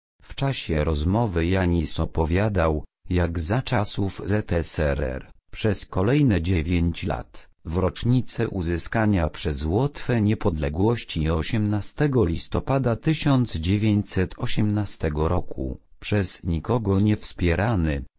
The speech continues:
samotnie, na największych budynkach w mieście, wywieszał w nocy flagę wolnej Łotwy.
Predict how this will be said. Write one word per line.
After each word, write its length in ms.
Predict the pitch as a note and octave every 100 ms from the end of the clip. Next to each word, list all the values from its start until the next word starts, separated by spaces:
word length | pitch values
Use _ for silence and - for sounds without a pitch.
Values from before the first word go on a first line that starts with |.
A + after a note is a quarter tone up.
| _
samotnie, 840 | - G2+ G2 A2 - C#2 C2 - - _ -
na 200 | F2+ F2+
największych 880 | D#2+ D#2+ E2 E2 C#2 - E2+ E2 D#2
budynkach 720 | F2 F2+ G2+ E2+ - D#2+ D#2
w 160 | D#2
mieście, 640 | G#2+ C3+ A#2 - - - - - -
wywieszał 640 | D#2 F2+ D#2+ D2+ - F2+ G2
w 120 | F2
nocy 480 | E2+ A#2 - F#2 E2+
flagę 520 | - G2 F2 F2+ E2
wolnej 500 | F#2 A#2 G#2+ E2 D2
Łotwy. 600 | D#2 E2+ E2+ - -